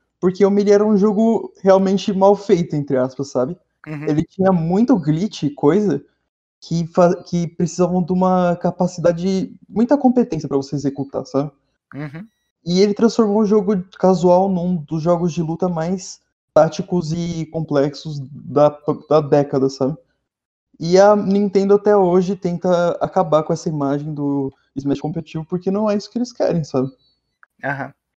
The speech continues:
Speaker 2: É, então, mas aí é que é um, um lance muito doido, né? É... e aí eu vou aproveitar pra fazer um gancho com gamificação, tá bom?
Speaker 1: Uhum, claro.
Speaker 2: Quando a gente vai falar de jogo, a gente tem que lembrar que uma das, das coisas que,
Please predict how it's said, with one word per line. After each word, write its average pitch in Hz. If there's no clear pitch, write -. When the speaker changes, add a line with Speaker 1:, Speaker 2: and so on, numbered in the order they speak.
Speaker 2:
É, 143
então, 160
mas 131
aí 160
é 202
que 214
é -
um, 208
um 180
lance 185
muito 190
doido, 160
né? 127
É... 113
e 123
aí 135
eu 156
vou 151
aproveitar 151
pra 156
fazer 160
um 160
gancho 147
com 151
gamificação, 139
tá 107
bom? 123
Speaker 1:
Uhum, 160
claro. 131
Speaker 2:
Quando 147
a 151
gente 180
vai 180
falar 165
de 143
jogo, 151
a 123
gente 135
tem -
que -
lembrar 139
que 127
uma 165
das, 143
das 120
coisas 135
que, 120